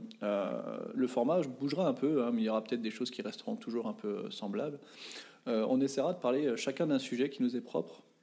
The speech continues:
Donc là, on a triché un peu, on s'est échangé les sujets pour le premier, histoire de, d'essayer de caler le truc. Mais à terme, on le fera peut-être pas, de, du coup, histoire que ce soit un peu plus, euh,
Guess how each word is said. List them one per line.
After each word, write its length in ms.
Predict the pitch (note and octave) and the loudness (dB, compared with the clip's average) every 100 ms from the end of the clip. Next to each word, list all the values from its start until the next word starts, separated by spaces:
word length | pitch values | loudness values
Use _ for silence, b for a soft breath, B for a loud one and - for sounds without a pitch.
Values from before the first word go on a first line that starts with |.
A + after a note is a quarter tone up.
| - | -2
Donc 180 | B2 A#2 | 0 4
là, 120 | C3+ | 4
on 40 | C#3 | 4
a 80 | A#2+ | 2
triché 300 | - - B2+ | -2 -2 -2
un 60 | |
peu, 140 | A#2+ C3+ | 0 0
on 80 | B2 | 0
s'est 140 | A2 | -2
échangé 280 | G#2 A#2 A2+ | -4 -4 -2
les 60 | G#2+ | -4
sujets 300 | - G#2+ A2 | -2 0 0
pour 160 | G#2+ | -2
le 60 | F#2+ | -6
premier, 320 | - G#2 A2+ C3+ | -6 -6 -4 -6
histoire 260 | - - F#2+ | -8 -4 -4
de, 160 | - | -4
d'essayer 280 | - - - | -10 -10 -12
de 40 | - | -10
caler 180 | F#2+ E2 | -10 -8
le 40 | |
truc. 300 | - F2+ - B B B B B | -8 -10 -12 B B B B B
Mais 80 | G#2+ | 2
à 60 | |
terme, 240 | G#2+ C#3 A#2+ | 4 4 4
on 20 | |
le 60 | A2 | 0
fera 160 | G#2+ | -4
peut-être 220 | - A#2 | -4 -2
pas, 160 | A#2+ A#2 | 2 2
de, 160 | G#2 - - | 2 -6 -12
du 100 | - | -18
coup, 180 | - A2+ | -8 -6
histoire 260 | A2 - - | -6 -8 -14
que 40 | |
ce 60 | - | -14
soit 120 | - | -10
un 20 | F2+ | -10
peu 120 | - | -12
plus, 300 | - G#2 | -6 -4
euh, 60 | G2+ | -4